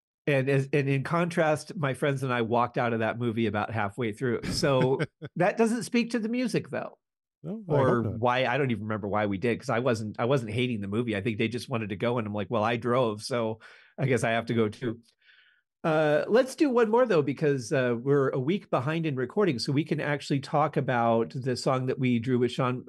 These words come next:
Speaker 1: Sean McGinnity, uh, Train Kept a Rollin'.
Speaker 2: All right.
Speaker 1: This one has a really interesting response.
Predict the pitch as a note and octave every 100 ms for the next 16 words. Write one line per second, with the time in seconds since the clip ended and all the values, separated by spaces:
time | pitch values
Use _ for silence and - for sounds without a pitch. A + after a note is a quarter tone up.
0 | - - C3 A#2+ A#2+ E3+ D#3 A#2+ B2+ -
1 | - _ - C3 B2 - E3+ F3 G3 F#3+
2 | E3+ G#3+ B3+ B2+ G3 C#3 G3 - _ _
3 | _ _ _ _ _ - - F3+ C4+ A3+
4 | D#3 C#3+ A#2+ G2+ B2+ D#3+ D3+ - C#3 D3
5 | C3+ A#2 - A2+ G#2+ G#2+ A#2+ - _ _
6 | _ _ _ _ B2+ B2+ - C3+ A2 -
7 | -